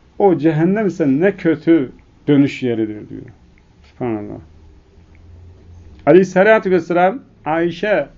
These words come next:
radıyallahu anh'ın rivayet ettiği bir hadiste, Buhari ve Müslüm hadisi, bazı topluluklara, gruplara ne oluyor da diyor,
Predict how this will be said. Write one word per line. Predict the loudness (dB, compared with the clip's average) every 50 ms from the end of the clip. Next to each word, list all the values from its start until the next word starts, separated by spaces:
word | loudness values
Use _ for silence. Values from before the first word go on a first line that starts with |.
| -20 -20 -20 -8 -2
radıyallahu | 2 2 2 2 0 -2 -2 -2 0 0 0 -2 -4
anh'ın | -6 -6 -6 -6 -6 -6 -6 -8 -8 -8 -10 -14 -18 -20 -20 -20 -20 -20 -20 -20 -20 -20 -20 -20 -4 0
rivayet | 4 6 6 6 6 4 2
ettiği | -2 -2 -2 -2 -2
bir | -2 -2
hadiste, | -2 -2 -4 -6 -6 -8 -6 -6 -6 -6 -6 -8
Buhari | -8 -8 -6 -2 0 0 0 0 0
ve | -2
Müslüm | -4 -4 -6 -4 -2 -2 0
hadisi, | 0 -2 -4 -6 -6 -4 -2 -2 -2 -2 -4 -8 -14 -20 -20 -20 -20 -20 -20 -20 -20 -20 -20 -20 -20 -20 -20 -20 -20 -20 -20 -20 -20 -20 -20 -18 -8 0
bazı | 2 4 4 4 4 2 0 -2 -4 -6 -4
topluluklara, | -4 -6 -6 -4 -4 -4 -2 0 -2 -2 -2 0 0 2 2 2 0 0 -2
gruplara | -2 -2 -2 -2 -4 -6 -2 -2 0 0 0 -2
ne | -2 -2 -2 0
oluyor | 0 0 0 0 0 0 0 0 0 0 0 0
da | -2 -4 -6 -8
diyor, | -10 -12 -12 -14 -14